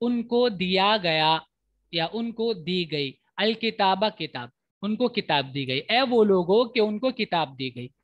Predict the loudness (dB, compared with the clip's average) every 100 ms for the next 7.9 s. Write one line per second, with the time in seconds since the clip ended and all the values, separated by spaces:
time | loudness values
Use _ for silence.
0 | _ _ _ 0 0 2 2 2 4 4
1 | 2 2 4 4 2 _ _ _ _ -4
2 | -2 -4 -4 -2 4 4 2 -2 -4 -2
3 | -4 -6 -12 _ -4 -4 -2 -2 0 -2
4 | -2 -6 -4 -4 -4 -8 _ _ _ -8
5 | -2 -2 0 0 -2 -2 -2 -2 -4 0
6 | 0 0 -2 -4 -4 -6 -6 -4 -2 0
7 | 0 0 0 0 0 0 2 -2 -6